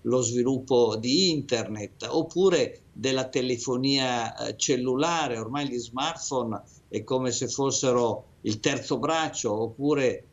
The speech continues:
ancora di più, una seconda testa, eh, di tutti noi, nel bene e nel male. Ma dobbiamo avere la consapevolezza, e a questo serve anche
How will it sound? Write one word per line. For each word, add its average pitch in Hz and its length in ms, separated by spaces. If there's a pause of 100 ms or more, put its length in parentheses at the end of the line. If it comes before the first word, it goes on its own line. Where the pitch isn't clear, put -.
(160)
ancora 120 420
di 120 160
più, 160 260
una 120 200
seconda 139 580
testa, 147 720 (160)
eh, 120 240
di 120 180
tutti 139 360
noi, 135 440 (260)
nel 127 200
bene 180 460 (160)
e 143 100
nel 139 220
male. 95 360 (200)
Ma 202 480 (240)
dobbiamo 175 540
avere 196 360
la 143 200
consapevolezza, 147 1120
e 143 140
a 151 200
questo 185 420
serve 120 600
anche 120 640